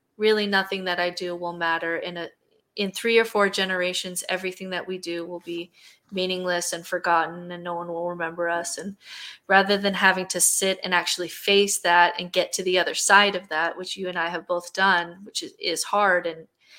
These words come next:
a lot of tears, a lot of dark nights of the soul,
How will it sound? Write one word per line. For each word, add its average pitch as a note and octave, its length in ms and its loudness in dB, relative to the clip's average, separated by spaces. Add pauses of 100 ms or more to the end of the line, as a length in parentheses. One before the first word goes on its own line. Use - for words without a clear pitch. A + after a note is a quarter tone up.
(280)
a - 40 -2
lot F3 140 2
of F#3 120 -4
tears, F#3+ 500 0
a F#3 40 -4
lot F3+ 180 0
of F3+ 80 -10
dark F3+ 260 0
nights F3 260 -4
of F3+ 60 -12
the F#3 60 -10
soul, F3+ 460 0